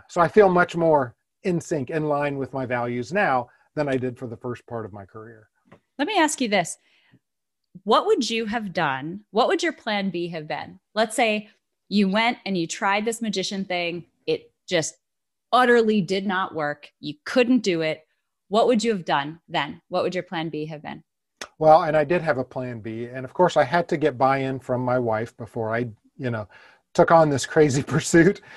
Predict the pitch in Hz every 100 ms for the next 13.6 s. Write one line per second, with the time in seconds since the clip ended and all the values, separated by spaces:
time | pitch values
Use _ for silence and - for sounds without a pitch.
0 | - - 143 - 160 170 151 135 151 143
1 | 127 131 135 - 135 123 113 - 120 123
2 | - - - 117 120 113 120 120 123 -
3 | 131 131 - _ 262 - 131 117 117 127
4 | 135 131 165 139 160 180 - - - -
5 | - - 220 220 233 202 - 180 170 147
6 | - - 160 - 214 156 143 139 127 _
7 | _ _ _ _ _ - 151 127 160 131
8 | 180 143 - 214 196 214 190 202 185 185
9 | 165 147 - 170 - 143 123 - 147 147
10 | 131 220 - 185 180 175 147 139 131 139
11 | 127 127 160 160 156 143 - 156 143 127
12 | 117 131 131 147 151 143 143 139 135 127
13 | 131 131 117 117 113 -